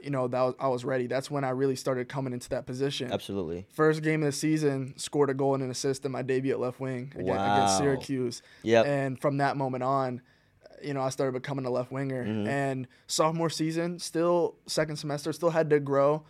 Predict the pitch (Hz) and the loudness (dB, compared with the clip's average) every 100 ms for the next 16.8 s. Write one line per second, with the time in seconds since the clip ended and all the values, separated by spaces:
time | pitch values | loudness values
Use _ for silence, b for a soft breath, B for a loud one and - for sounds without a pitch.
0 | b - 139 135 139 135 - 139 139 143 | b -2 0 2 0 -2 0 2 2 4
1 | 151 147 143 143 - 139 135 131 - b | 4 4 2 -2 -6 -6 -4 -4 -8 b
2 | b 147 147 139 151 143 135 131 127 131 | b 2 2 2 2 2 2 2 2 2
3 | 127 135 123 131 139 127 123 127 120 - | 0 -4 -4 -4 -2 -4 -4 -2 -2 -4
4 | 135 127 123 113 104 123 - 135 131 127 | -4 0 0 0 -2 -4 -4 0 2 0
5 | 123 - b b 180 139 135 165 151 127 | -2 -12 b b -4 -2 2 2 2 -2
6 | - b - 139 127 143 135 143 135 - | -8 b -4 -4 -2 -2 -2 -2 -4 -2
7 | 151 147 139 131 120 - _ - 139 131 | -2 -2 -4 -4 -6 -12 _ -8 -4 -2
8 | 123 - - 135 139 - 143 143 147 151 | -4 -8 -10 -2 0 0 0 2 2 2
9 | 143 135 117 139 131 139 131 127 123 b | -2 -4 -4 -4 -2 -2 2 2 0 b
10 | - 165 151 143 139 131 143 135 131 - | -4 0 6 6 4 2 0 2 -2 -6
11 | 139 135 135 139 120 135 127 107 - 107 | -8 -6 -6 -8 -8 -8 -8 -8 -2 -2
12 | - 101 82 78 151 135 139 151 143 135 | 0 -2 0 -2 0 0 4 4 4 2
13 | 151 170 160 131 - 143 135 131 139 139 | 2 2 4 2 2 0 0 -2 -4 -4
14 | 131 110 117 139 123 143 156 160 147 143 | 0 6 6 6 2 0 0 0 0 0
15 | 117 139 135 123 - - 147 143 - - | 0 0 0 -2 -4 -2 0 4 4 4
16 | 120 92 143 139 117 107 123 | 2 4 4 4 2 6 6